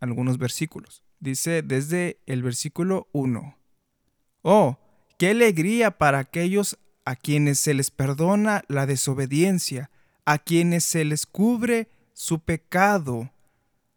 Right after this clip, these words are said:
David está mostrando claramente que hay gozo en su corazón,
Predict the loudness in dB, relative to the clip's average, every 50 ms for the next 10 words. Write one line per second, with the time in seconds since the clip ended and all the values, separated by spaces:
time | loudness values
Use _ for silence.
0 | _ _ _ _ -8 -2 2 4 4 4 2 0 -2 0 0 0 0 -2 -4 -6
1 | -10 _ _ _ _ _ _ _ -4 -4 -2 0 0 0 2 2 0 0 -2 -4
2 | -4 -2 -2 0 0 0 0 -2 -2 -2 -2 0 0 0 2 2 2 2 2 2
3 | 0 -2 -2 -4 -4 -4 -6 -8 _ _ _ _ _ _ _ _ -6 -2 0 2
4 | 2 0 0 2 2 4 4 4 2 2 0 0 -2 -2 -4 -2 -2 -2 0 0
5 | -2 -4 -4 -4 -6 -6 -6 -8 -10